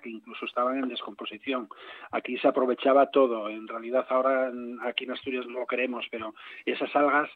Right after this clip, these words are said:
toneladas y toneladas y toneladas de algas,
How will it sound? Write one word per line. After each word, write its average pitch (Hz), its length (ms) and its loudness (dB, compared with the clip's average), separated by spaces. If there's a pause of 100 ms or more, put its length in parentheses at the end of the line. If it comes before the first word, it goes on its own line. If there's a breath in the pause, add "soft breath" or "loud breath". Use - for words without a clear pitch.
(520 loud breath)
toneladas 135 600 8
y 139 40 2
toneladas 131 540 2
y 127 40 -8
toneladas 123 500 2
de 123 100 2
algas, 131 320 4